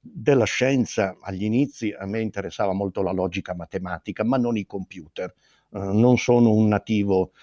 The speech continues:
eh, capace, que-, que-, que-, nativo digitale. Ecco, io, ecco,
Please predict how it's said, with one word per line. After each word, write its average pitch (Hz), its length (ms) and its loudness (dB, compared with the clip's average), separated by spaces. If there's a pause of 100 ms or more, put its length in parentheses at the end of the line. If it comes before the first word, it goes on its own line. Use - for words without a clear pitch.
(200)
eh, 101 320 -4
capace, 101 540 -4
que-, 98 200 -2
que-, 92 180 -2
que-, 95 240 4
nativo 113 480 4
digitale. 92 800 -2
Ecco, - 320 -10
io, 143 300 -4 (440)
ecco, - 200 0